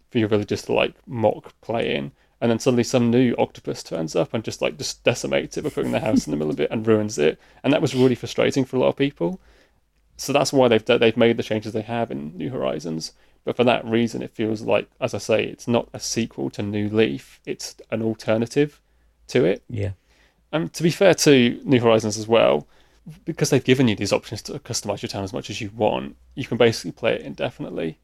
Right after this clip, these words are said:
Speaker 1: There was a point in New Leaf and previous Animal Crossings where after you'd perfected your town, you could argue that, like,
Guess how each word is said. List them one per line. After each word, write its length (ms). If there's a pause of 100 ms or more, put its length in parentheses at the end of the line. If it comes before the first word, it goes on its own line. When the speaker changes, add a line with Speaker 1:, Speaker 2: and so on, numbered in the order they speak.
Speaker 1:
There 100
was 160
a 40
point 380
in 140
New 160
Leaf 200
and 120
previous 300
Animal 200
Crossings 480
where 140
after 180
you'd 140
perfected 480
your 100
town, 460
you 100
could 140
argue 320
that, 200
like, 360